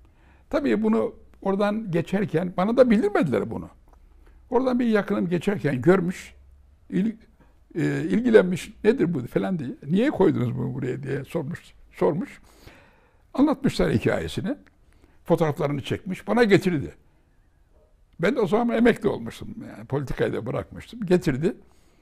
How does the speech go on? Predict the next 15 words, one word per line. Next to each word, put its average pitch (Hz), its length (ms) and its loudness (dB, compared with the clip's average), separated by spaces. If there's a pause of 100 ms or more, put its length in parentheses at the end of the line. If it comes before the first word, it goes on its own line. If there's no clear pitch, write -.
(180)
Gördüm. 190 460 2
Tabii 247 240 -4
çok - 420 -16
duygulandım. 98 460 -8 (400)
Çok - 260 -14
memnun 110 200 -8
oldum. - 220 -10 (220)
Yani - 320 -4
halk - 440 -10
böyle 143 260 2
bir 95 60 -8
halktır. - 460 -18 (920)
Şimdi 285 400 -4
yine 349 280 2 (680)
halkın 196 540 2